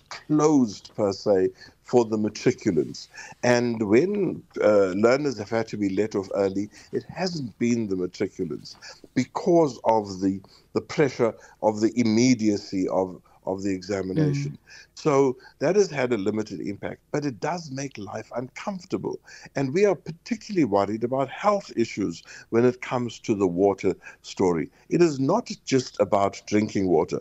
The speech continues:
Speaker 1: That's the minimal thing because people carry water, but it's the ablutions and, and the freedom to, to use the ablution facilities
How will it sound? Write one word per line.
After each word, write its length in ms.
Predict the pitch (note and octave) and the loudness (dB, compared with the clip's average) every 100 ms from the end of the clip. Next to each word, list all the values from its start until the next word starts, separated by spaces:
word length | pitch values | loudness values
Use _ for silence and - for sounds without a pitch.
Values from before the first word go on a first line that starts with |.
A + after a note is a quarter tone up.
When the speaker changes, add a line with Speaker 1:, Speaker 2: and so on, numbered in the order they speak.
| - - - | -10 -12 -2
Speaker 1:
That's 260 | A3+ A3 - | -2 0 2
the 80 | |
minimal 640 | F3 C3 C#3+ D3+ C3+ A#2 G#2+ | 4 6 4 4 4 2 2
thing 320 | A2+ G2 F#2+ | 0 0 0
because 340 | G2 B2+ A#2 | 0 2 2
people 380 | - F#3+ D#3+ B2+ | 0 -2 2 0
carry 400 | - C#3+ C3 A2 | 0 -2 2 2
water, 460 | F#2+ F2 F2 A#2+ - - - - _ | 2 0 0 -4 -8 -12 -20 -20 _
but 220 | D3+ D#3 | -2 -2
it's 320 | - C#3+ - - | -4 -6 -10 -2
the 200 | B2 A#2+ | 4 4
ablutions 920 | - C3+ F#3+ F#3 - A2+ G2 F#2 - | 2 0 2 2 0 -2 -2 -6 -4
and, 320 | B2 A#2 G#2 - - | -2 -2 -4 -14 -6
and 160 | - A#2+ | 0 2
the 80 | A#2+ | 0
freedom 580 | - F#3 G3 E3 C#3 B2+ | -2 -4 0 2 0 0
to, 300 | B2+ A2 G#2 - - | 0 0 -2 -10 -8
to 120 | - | -4
use 540 | G#2 A2+ G3+ A3+ C3 | -4 -4 0 2 2
the 120 | - A2+ | 2 2
ablution 500 | F#2+ A2 G#2+ G#2+ G2+ | 4 2 2 -2 -4
facilities 720 | G#2 A2+ G2+ F#2 F#2+ F2 | -6 -4 -2 -2 -2 -2